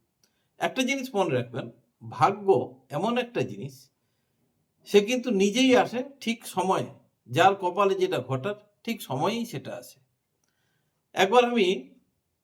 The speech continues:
দিল্লি গেছিলাম এবং হঠাৎ করে পিকপকেট হলো। পিকপকেট হঠাৎই হয়,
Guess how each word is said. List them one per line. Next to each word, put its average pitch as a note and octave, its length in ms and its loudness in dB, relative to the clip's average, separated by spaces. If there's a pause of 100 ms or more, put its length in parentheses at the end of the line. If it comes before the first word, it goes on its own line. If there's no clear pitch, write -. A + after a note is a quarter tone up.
(140)
দিল্লি G3 280 2
গেছিলাম A#2+ 360 -4 (760)
এবং A3+ 340 -4 (200)
হঠাৎ A#3 360 -4
করে A#3 160 0
পিকপকেট G#2+ 580 -8
হলো। - 160 -20 (1000)
পিকপকেট C3 420 -4
হঠাৎই D3+ 360 -2
হয়, A#2+ 240 -4